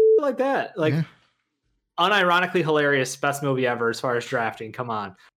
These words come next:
Speaker 1: Um, but the point is,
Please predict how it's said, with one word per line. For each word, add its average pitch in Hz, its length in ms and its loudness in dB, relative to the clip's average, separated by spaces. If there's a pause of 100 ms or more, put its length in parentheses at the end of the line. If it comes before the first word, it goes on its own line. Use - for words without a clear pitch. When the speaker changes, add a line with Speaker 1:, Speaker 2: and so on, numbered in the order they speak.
(120)
Speaker 1:
Um, 135 760 0 (800)
but 185 440 0 (300)
the 180 80 -4
point 175 320 -4
is, 127 360 -6